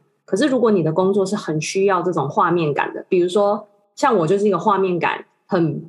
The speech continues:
不好的人，比如说二，我记得以前那时候学高中的时候，然后不是都会有那种立体的那个图嘛，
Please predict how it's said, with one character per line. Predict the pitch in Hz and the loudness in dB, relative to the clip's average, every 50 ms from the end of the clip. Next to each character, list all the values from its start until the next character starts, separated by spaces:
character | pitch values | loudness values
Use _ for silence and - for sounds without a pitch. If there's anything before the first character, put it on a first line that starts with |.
| _ _ - | _ _ -4
不 | - 233 | -2 -2
好 | 220 175 156 143 | 0 0 0 0
的 | - 117 | 0 -2
人， | 101 117 - - 208 208 - _ _ | -2 -4 -4 -4 -6 -10 -10 _ _
比 | - 190 | 0 0
如 | 175 175 | 0 2
说 | 175 233 226 226 - - - | 2 0 0 0 0 0 0
二， | 277 262 226 208 - - - | 2 2 2 2 0 0 0
我 | 196 185 | 0 2
记 | 185 311 294 | 2 2 2
得 | - 220 | 2 0
以 | 175 | 0
前 | 175 175 180 160 160 165 160 - _ - _ _ _ - | -2 -2 -2 -2 -2 -4 -8 -12 _ -20 _ _ _ -2
那 | 214 311 | 0 2
时 | 269 | 2
候 | 254 285 | 2 0
学 | 285 - 226 196 190 196 190 - - - - | 0 0 0 2 2 0 0 -2 -4 -8 -2
高 | - 254 269 262 | -2 0 0 0
中 | 277 277 | 0 0
的 | 254 226 | 0 0
时 | 214 - 185 190 | 0 0 -2 0
候， | 208 226 208 | 0 2 2
然 | 190 190 | 2 0
后 | 226 | 0
不 | 214 208 | 0 -2
是 | 196 220 214 | -2 0 0
都 | - 214 214 | 0 0 2
会 | 233 208 | 2 2
有 | 180 | 2
那 | 170 196 214 | 2 0 0
种 | 202 185 165 156 196 214 | 0 0 -2 -2 -2 0
立 | 233 196 | -2 -2
体 | - - - 160 | -4 -4 -4 -4
的 | 156 147 | -2 0
那 | 165 175 | 0 0
个 | 170 160 | 0 -2
图 | 160 - 98 90 | -2 -4 -4 -2
嘛， | 82 73 - - - | -2 -2 -4 -4 -12